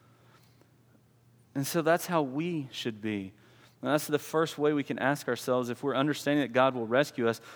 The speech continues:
because if we know God will rescue us, then we can see society and we can understand that it's so opposite of what he's called us to be. If we understand who God is, then we can't just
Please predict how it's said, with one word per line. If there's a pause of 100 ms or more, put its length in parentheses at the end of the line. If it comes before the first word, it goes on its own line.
(160)
because (240)
if (160)
we
know
God
will
rescue
us,
then
we
can
see (160)
society
and
we
can (200)
understand
that
it's
so
opposite
of
what
he's
called
us
to
be. (2500)
If
we
understand
who
God
is,
then
we
can't
just